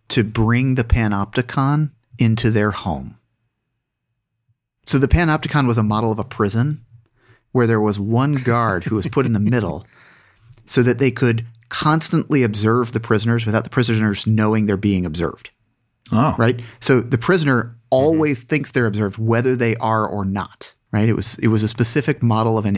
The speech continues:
Speaker 1: English prison that Jeremy Bentham came up with. And it was intentionally meant to create this feeling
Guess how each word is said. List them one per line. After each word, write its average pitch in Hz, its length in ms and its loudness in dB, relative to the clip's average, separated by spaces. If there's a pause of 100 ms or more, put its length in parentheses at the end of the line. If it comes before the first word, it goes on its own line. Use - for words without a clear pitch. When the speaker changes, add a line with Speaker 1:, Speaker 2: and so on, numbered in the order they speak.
Speaker 1:
English 113 480 -2
prison 98 680 -2
that - 220 -10
Jeremy 98 280 2
Bentham 90 600 0 (680)
came 95 300 2
up 87 160 0
with. - 320 -2 (760)
And 143 120 4
it 143 80 -2
was 139 360 0
intentionally 143 640 2
meant 143 440 0 (160)
to 120 100 0
create 123 540 -2
this 113 200 -2
feeling 110 760 -2